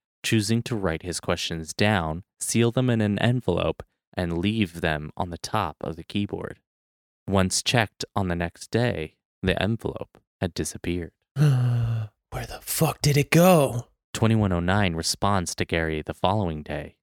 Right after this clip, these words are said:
Speaker 1: This response starts with instructions to Ken not to read the response below, to print and seal the envelope and bring it to Gary. Abiding,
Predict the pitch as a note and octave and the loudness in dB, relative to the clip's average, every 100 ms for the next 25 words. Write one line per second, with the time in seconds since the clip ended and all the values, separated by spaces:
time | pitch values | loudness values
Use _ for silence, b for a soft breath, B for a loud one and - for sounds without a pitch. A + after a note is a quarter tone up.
0 | _ _ _ _ _ G2 - G2 - - | _ _ _ _ _ 2 2 -2 -2 -4
1 | D#2+ D#2 - - F#2 E2+ - - - F2 | -4 -4 -6 2 2 2 -4 -8 -8 -8
2 | - B2 - G2 E2 - - G#2+ F2+ D#2 | -2 -2 0 -2 -2 -6 -6 -2 -2 -2
3 | D#2 E2+ - G#2+ F#2+ F2+ D#2+ - E2+ E2+ | 0 0 0 -2 0 0 0 -2 -4 -4
4 | - D#2+ D2+ - E2+ F#2 F#2 - - _ | -4 -6 -6 -6 0 2 2 0 -8 _
5 | _ - - - G#2 G#2+ - - - F#2+ | _ -6 -6 0 0 0 -2 -10 -6 -4
6 | F2 - B2+ F#2+ F2+ - G2+ - F2 D#2 | 0 2 4 2 0 0 -2 0 -2 -2
7 | D2+ - G2 - F#2+ E2+ - - F#2+ F#2+ | -4 -6 -6 -2 -2 -2 -6 -12 0 0
8 | F2 - - _ _ _ _ _ - G2 | 0 -4 -14 _ _ _ _ _ -4 0
9 | F#2 E2 E2 E2+ A2 B2 | 0 0 0 -2 -2 -4